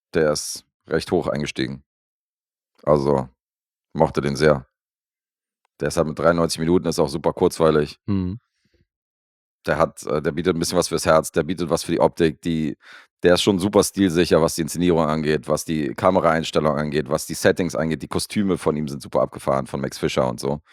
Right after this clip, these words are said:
Speaker 1: Äh, Bill Murray ist super in seiner Rolle. Also alle,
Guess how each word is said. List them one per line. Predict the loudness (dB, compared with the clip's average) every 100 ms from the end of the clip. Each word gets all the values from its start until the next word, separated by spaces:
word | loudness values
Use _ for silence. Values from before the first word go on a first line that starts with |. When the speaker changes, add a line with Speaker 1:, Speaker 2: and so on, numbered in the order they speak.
| _ -20 _ _ _ -6
Speaker 1:
Äh, | -4 -2
Bill | 2 4
Murray | 6 6 8
ist | 6 2
super | 0 2 2
in | 2
seiner | 0 0
Rolle. | 0 2 2 0 -4 -6
Also | -4 0
alle, | 4 4 2